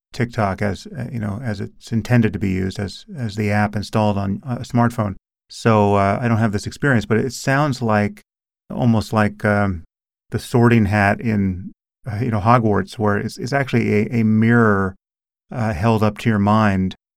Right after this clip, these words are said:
that if it is performing, you know, as you describe, it's actually telling you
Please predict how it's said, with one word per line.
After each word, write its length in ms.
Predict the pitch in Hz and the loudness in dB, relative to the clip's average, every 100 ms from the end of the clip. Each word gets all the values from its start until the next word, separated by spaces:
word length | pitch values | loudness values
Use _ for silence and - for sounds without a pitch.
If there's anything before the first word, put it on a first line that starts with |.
| _ _ _ - | _ _ _ -6
that 480 | 104 104 101 - - | 0 2 0 -4 -16
if 260 | - 123 - | -6 -6 -2
it 100 | 113 | 0
is 260 | 107 90 | 0 -2
performing, 840 | - 120 - 127 127 113 101 98 85 _ _ _ | -6 -6 0 2 4 4 4 0 -4 _ _ _
you 120 | - - | -10 -6
know, 60 | 113 | -2
as 220 | 107 117 | -2 -2
you 60 | |
describe, 640 | 117 117 - 151 139 110 95 - _ _ _ _ - | -4 -6 -4 0 2 0 -2 -14 _ _ _ _ -6
it's 160 | 123 | -2
actually 720 | 147 160 - 127 113 104 101 101 _ _ _ | 0 -2 0 2 4 4 0 -6 _ _ _
telling 500 | - - 147 147 131 | -10 0 2 4 6
you 580 | 107 104 101 98 95 90 | 6 4 4 0 -2 -6